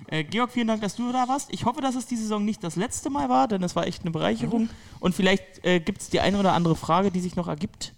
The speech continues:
Speaker 1: in, äh, in der Community in den nächsten Wochen, die wir dann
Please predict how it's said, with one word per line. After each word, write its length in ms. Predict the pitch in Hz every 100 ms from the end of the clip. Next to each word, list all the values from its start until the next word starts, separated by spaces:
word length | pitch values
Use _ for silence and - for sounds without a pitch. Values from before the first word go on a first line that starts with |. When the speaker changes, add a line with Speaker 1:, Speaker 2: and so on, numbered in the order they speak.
| - -
Speaker 1:
in, 320 | 180 185 180
äh, 340 | - 165 165 - - - - - _
in 140 | 175
der 80 | 175
Community 580 | - 156 185 208 - 196
in 120 | 170
den 100 | 165
nächsten 320 | 165 - 160
Wochen, 220 | 175 190
die 120 | 175 160
wir 80 |
dann 240 | 165 160